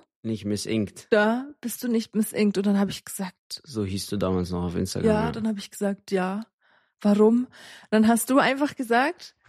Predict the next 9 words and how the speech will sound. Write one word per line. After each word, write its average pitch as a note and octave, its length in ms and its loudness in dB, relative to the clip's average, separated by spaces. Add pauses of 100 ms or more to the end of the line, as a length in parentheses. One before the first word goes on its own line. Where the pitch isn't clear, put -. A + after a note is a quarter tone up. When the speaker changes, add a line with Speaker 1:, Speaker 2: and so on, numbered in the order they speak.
(420)
Speaker 2:
„Du A#3+ 120 -6
bist B3 280 -4
meine G#3+ 320 4
Traumfrau.“ F3+ 880 2 (380)
Und A3 160 6
ich G#3+ 140 2
war A3 140 4
total A3 320 2
schockiert, C#4+ 640 0